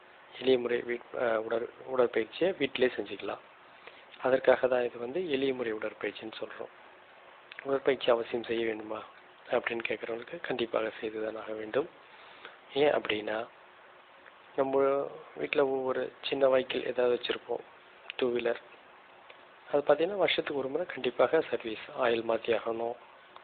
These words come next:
மத்தபடி மெக்கானிக்கிட்ட கொடுத்து சர்வீஸ் பண்ணி ஆகணும். நம்ம டூ வீலரை ஒரு நாளைக்கு எவ்வளோ நேரம் யூஸ் பண்ணுவோம்?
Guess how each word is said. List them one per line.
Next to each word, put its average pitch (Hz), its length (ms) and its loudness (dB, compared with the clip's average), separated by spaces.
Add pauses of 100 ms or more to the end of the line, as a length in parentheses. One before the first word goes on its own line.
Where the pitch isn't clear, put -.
(440)
மத்தபடி 123 320 -2
மெக்கானிக்கிட்ட 117 500 0
கொடுத்து 120 380 -6
சர்வீஸ் 123 260 2 (100)
பண்ணி 113 220 -4
ஆகணும். 107 400 -8 (1400)
நம்ம 180 200 0
டூ 185 100 2
வீலரை 175 300 6
ஒரு 160 120 2
நாளைக்கு 160 300 6
எவ்வளோ 147 260 4
நேரம் 143 180 0
யூஸ் - 140 -8
பண்ணுவோம்? 131 360 -4